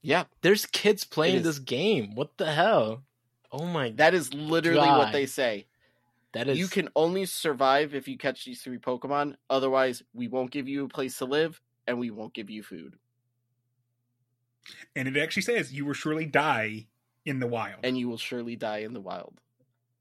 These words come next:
Speaker 2: Wow.
Speaker 1: 'Cause those Pokemon attack you.
Speaker 2: Wow.
Speaker 1: You get attacked by, like, Cricketots.
Speaker 2: Just, what the, just kick it. <laughs> Drop kick it. <laughs>
Speaker 1: It's, it's crazy.
Speaker 2: Oh
Speaker 1: They,
Speaker 2: my God.
Speaker 1: everything,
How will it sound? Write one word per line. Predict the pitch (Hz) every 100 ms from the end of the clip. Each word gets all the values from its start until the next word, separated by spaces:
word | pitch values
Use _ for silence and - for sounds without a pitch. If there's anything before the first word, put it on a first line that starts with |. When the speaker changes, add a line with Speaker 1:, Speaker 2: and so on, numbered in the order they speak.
| _ _ _ _ -
Speaker 2:
Wow. | 120 131 110
Speaker 1:
'Cause | 151 127
those | 139
Pokemon | - 151 151 147 123
attack | 107 - 110 -
you. | 98 95 -
Speaker 2:
Wow. | - 117 127
Speaker 1:
You | 196
get | 240
attacked | - 175 -
by, | 147
like, | 120 -
Cricketots. | - 143 - 113 90 - - -
Speaker 2:
Just, | - 175 - -
what | - -
the, | - - 208 156 156
just | 233 -
kick | - 294
it. | - - - - -
<laughs> | _
Drop | - 175 -
kick | - - - - - - - - -
it. | 226 254 214 - - 139
<laughs> | - - - 240 196 - - - -
Speaker 1:
It's, | 160 208 247
it's | 139 139
crazy. | - 135 139
Speaker 2:
Oh | 175 123 117
Speaker 1:
They, | 131 135
Speaker 2:
my |
God. | - -
Speaker 1:
everything, | 135 135 160 139 127 117